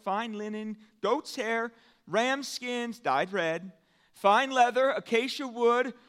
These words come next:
oil for the light, spices for the anointing oil, and for fragrant incense, onyx stones, and other gems to be set in the ephod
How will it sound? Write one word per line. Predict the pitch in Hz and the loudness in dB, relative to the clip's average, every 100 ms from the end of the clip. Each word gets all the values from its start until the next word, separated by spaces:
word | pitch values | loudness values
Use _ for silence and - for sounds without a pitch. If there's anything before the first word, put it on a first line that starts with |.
| - 208 | -4 4
oil | 240 277 277 | 4 4 2
for | - 269 | -2 -2
the | 269 | 2
light, | 254 262 262 - | 4 4 2 -4
spices | - 240 269 294 - 285 285 - | -4 2 2 2 -8 -12 -12 -12
for | - 240 | -12 -10
the | 254 | -8
anointing | 247 233 233 254 226 | -6 -6 -6 -10 -8
oil, | 226 226 226 220 | -4 -4 -4 -6
and | - 185 175 | -6 -10 -8
for | 185 | -10
fragrant | 185 - 180 175 165 180 175 _ | -10 -10 -10 -10 -12 -14 -16 _
incense, | 151 151 143 - 151 147 - - _ _ _ - | -14 -14 -14 -10 -10 -10 -14 -20 _ _ _ 2
onyx | 220 285 302 - | 2 4 0 -6
stones, | - 175 139 98 - - | -4 -2 -4 -8 -14 -8
and | 196 208 | -8 -2
other | 233 277 269 | -2 -2 -8
gems | 202 190 151 151 156 | -8 -6 -6 -6 -12
to | - | -16
be | 170 180 | -14 -14
set | - 196 180 190 | -8 -6 -6 -8
in | 170 185 | -12 -12
the | 190 196 | -12 -12
ephod | 202 - 127 107 110 | -14 -8 -6 -4 -8